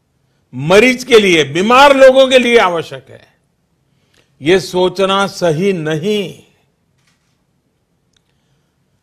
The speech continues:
सोशल डिस्टेंसिंग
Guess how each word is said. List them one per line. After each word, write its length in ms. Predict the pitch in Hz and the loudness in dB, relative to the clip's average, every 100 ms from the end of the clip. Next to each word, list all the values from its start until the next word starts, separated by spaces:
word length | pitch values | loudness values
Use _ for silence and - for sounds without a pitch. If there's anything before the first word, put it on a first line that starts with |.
| _ _ _ _ _ | _ _ _ _ _
सोशल 800 | _ 170 214 208 - 214 220 214 170 | _ 2 4 2 0 2 2 2 0
डिस्टेंसिंग 1000 | 175 - 202 190 175 202 190 190 202 | -6 -2 -4 -4 -4 -4 -4 -8 -14